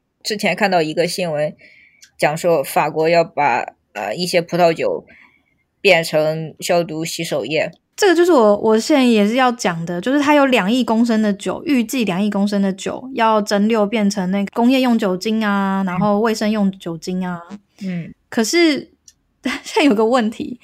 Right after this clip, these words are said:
Speaker 2: 就它到六月二十号截止申请嘛，
Speaker 1: 嗯。
Speaker 2: 然后已经有三点五亿的葡萄酒就是申请要就是被蒸馏，它预计是两亿啊，虽然它，它觉得有可能会增加，然后目前已经有三点五亿了。而且还有个问题就是它在七月以前不会蒸馏，因为就是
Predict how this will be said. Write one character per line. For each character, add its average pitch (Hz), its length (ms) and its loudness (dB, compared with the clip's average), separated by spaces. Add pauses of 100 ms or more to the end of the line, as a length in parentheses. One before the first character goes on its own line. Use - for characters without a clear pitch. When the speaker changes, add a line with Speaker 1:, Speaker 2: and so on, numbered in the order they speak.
(240)
Speaker 2:
就 349 100 0
它 359 140 6
到 370 140 6
六 359 160 4
月 349 100 6
二 330 140 6
十 269 100 2
号 294 160 6
截 220 180 2
止 208 200 -2
申 208 240 2
请 - 240 -2
嘛， - 180 -8 (100)
Speaker 1:
嗯。 175 300 -6
Speaker 2:
然 226 80 2
后 330 100 8
已 269 120 2
经 285 120 0
有 262 140 4
三 269 240 4
点 226 180 2
五 220 200 2
亿 254 160 0
的 202 180 4
葡 202 160 0
萄 202 160 4
酒 190 180 -2 (300)
就 247 100 -2
是 226 320 -2
申 220 280 0
请 185 200 -4
要 196 240 4
就 196 120 0
是 196 160 0
被 185 160 -2
蒸 180 240 -6
馏， 180 260 -8 (100)
它 320 140 2
预 320 160 4
计 320 180 4
是 311 160 2
两 233 220 0
亿 233 180 0
啊， 185 120 -2
虽 247 100 0
然 294 60 4
它， 302 180 6
它 294 100 2
觉 302 160 2
得 208 60 2
有 302 100 4
可 208 140 -2
能 180 100 -2
会 196 120 0
增 175 200 -6
加， 175 200 -4
然 190 100 0
后 214 60 2
目 247 80 4
前 240 120 2
已 190 40 2
经 196 100 0
有 190 60 0
三 190 180 -2
点 175 180 -4
五 175 160 -8
亿 165 200 -4
了。 - 80 -14 (520)
而 311 60 4
且 381 80 6
还 359 120 6
有 359 80 6
个 294 100 4
问 311 180 4
题 240 140 2
就 262 120 -2
是 269 140 0
它 277 160 4
在 285 260 2
七 294 300 0
月 294 180 4
以 196 120 0
前 196 200 0
不 196 120 -2
会 220 120 0
蒸 208 200 -2
馏， 190 280 2
因 226 80 4
为 330 200 4
就 381 160 4
是 381 100 2